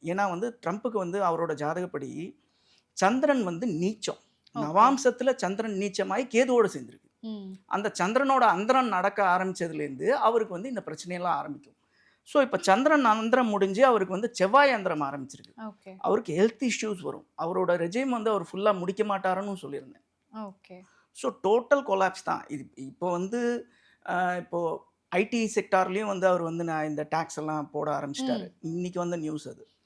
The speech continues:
Speaker 2: ஆமா.
Speaker 1: So, இது வந்து பெரிய இம்பாக்டை கிரியேட் பண்ணும் உலகம் முழுக்க. But இந்தியா வந்து ஒரு பெட்டரான சிச்சுவேஷன்ல தான் இருக்கும். நம்ம பயப்பட வேண்டிய அவசியம் கிடையாது actually.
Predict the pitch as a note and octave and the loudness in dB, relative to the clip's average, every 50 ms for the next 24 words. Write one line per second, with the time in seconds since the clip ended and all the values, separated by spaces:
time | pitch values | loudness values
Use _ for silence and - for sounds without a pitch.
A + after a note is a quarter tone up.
0 | - A#3+ A3+ G#3 F#3+ F3+ F3+ - - _ _ _ _ - - - - C#4+ C#4+ C4+ | -8 -6 -6 -6 -6 -10 -16 -20 -20 _ _ _ _ -20 -10 -6 -4 -2 0 2
1 | B3 G#3+ G#3 F3+ F3 E3 D#3+ - - _ _ - G3+ G#3+ A3+ A3 A#3 B3 B3+ A3+ | 2 2 2 0 -2 -6 -8 -12 -16 _ _ -10 -6 -4 -4 -4 -4 -4 -6 -2
2 | - G#3 G#3 A3+ A3 F#3+ F#3+ A3 G#3+ G#3 G#3 - G#3+ - - E3+ F3 F#3 G3+ G3+ | 0 0 0 0 -2 -4 0 2 2 2 2 0 -4 -6 -4 -2 -2 -2 -2 -2
3 | - F#3 G3+ A#3+ C4 - - C3+ D3+ D#3+ G3 A#3+ C#4+ C4+ C4 C4+ C4 C4 - - | -4 -6 -6 -6 -6 -8 -6 -2 2 4 6 6 6 6 6 6 4 4 4 2
4 | F3+ - - _ _ _ _ E3+ E3+ - - D#3 E3 F#3+ G#3+ B3+ C#4+ C4+ C4+ C4 | 0 0 -2 _ _ _ _ -6 -6 -4 -4 -4 -2 4 6 8 8 8 6 4
5 | C4 C4 A#3+ G3+ D#3 D#3+ D#3 - G3+ A#3+ B3 C4 A#3+ G#3 A#3 A3 A3+ A3+ G#3 - | 2 2 0 0 -2 -2 0 2 4 4 4 4 2 -2 -4 0 2 2 2 2
6 | G#3+ G3+ G3 G3 F#3+ F#3 F#3 F3 D#3 C#3+ - - - D3 D3 D3 D3+ D3+ D3+ D#3 | 0 -4 -2 0 0 0 0 -2 -4 -8 -10 -12 -12 -8 -8 -6 -6 -4 -4 -4
7 | F3+ F#3+ A#3 A#3+ A#3+ A#3 A3+ G#3+ F#3+ F#3 G3 - A3 G3 F#3 E3 E3+ F3 E3+ E3 | 0 0 0 0 2 2 2 2 2 2 0 -2 -4 -4 -2 0 0 0 0 -2
8 | - - - - - E3+ A3 | -4 -6 -10 -12 -12 -10 -10